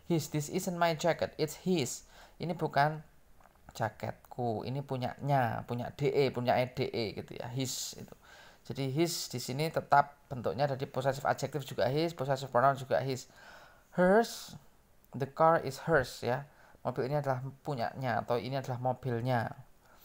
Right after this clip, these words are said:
We avoid using it's alone as a possessive pronoun. Jadi it's itu ndak bisa sendirian ya, langsung di awal. It's book atau ya, jadi harus ada penjelas dulu seperti yang di atas itu. This isn't my jacket. Ada kalimat pembahas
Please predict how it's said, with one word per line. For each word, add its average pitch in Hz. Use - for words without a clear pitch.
We 190
avoid 202
using 175
it's 175
alone 131
as 135
a -
possessive 131
pronoun. 120
Jadi 127
it's 147
itu 165
ndak 180
bisa 139
sendirian 131
ya, 107
langsung 123
di -
awal. 120
It's 156
book -
atau -
ya, 127
jadi 165
harus 156
ada 117
penjelas 143
dulu 143
seperti -
yang 123
di -
atas 117
itu. -
This 143
isn't 139
my 110
jacket. -
Ada -
kalimat 123
pembahas 117